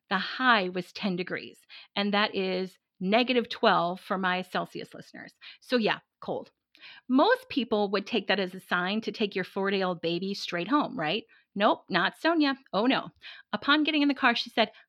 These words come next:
"I need to stop at the mall." So our family went to Dayton's, which was a wonderful department store that was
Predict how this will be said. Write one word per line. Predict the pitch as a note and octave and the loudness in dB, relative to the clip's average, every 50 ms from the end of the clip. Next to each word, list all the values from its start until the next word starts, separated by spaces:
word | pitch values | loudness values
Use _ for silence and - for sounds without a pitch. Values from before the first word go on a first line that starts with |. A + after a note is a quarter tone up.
| _ _ - | _ _ 2
"I | - A#3 F4+ | 4 4 6
need | D4+ B3 A3 G#3+ | 6 4 4 2
to | - A#3+ | -2 -6
stop | - - - G#3+ A#3 B3 - | -6 -2 2 4 4 4 2
at | A3 - | -2 -2
the | - C4 | 0 2
mall." | C4 A3+ G#3 F3+ E3 D3+ D3 D#3 D#3 - _ _ _ _ _ _ _ _ | 4 4 4 4 2 2 0 -2 -4 -8 _ _ _ _ _ _ _ _
So | _ - - C4 B3+ | _ -2 2 4 4
our | C#4 E4+ F4 | 4 4 4
family | - D#4+ D4+ D#4 D4+ D#4 D4+ | 4 4 4 4 4 2 2
went | C4+ C4+ C4 - | 2 0 0 -2
to | D4 | -2
Dayton's, | B3+ - G3 F#3 - - C4+ D#4+ E4+ - - | 0 2 2 2 2 2 0 0 0 -2 -4
which | A3 G#3 - | -6 -6 -4
was | A3 G#3 G3+ G3 | -4 -4 -4 -4
a | G3 | -4
wonderful | G3+ G#3+ A#3+ D4+ F4 F4+ F4 E4 - - A#3+ | -6 -2 0 0 0 2 0 -2 -2 -2 -4
department | F#3+ F#3+ - - F#3+ - F#3+ F3 - | -4 -4 -4 -4 -4 -4 -4 -8 -10
store | - - F#3+ F#3 F#3+ G3+ | -10 -8 -6 -4 -4 -4
that | G3 F#3+ F3+ - | -4 -4 -4 -4
was | G3 F3+ F3 | -4 -6 -6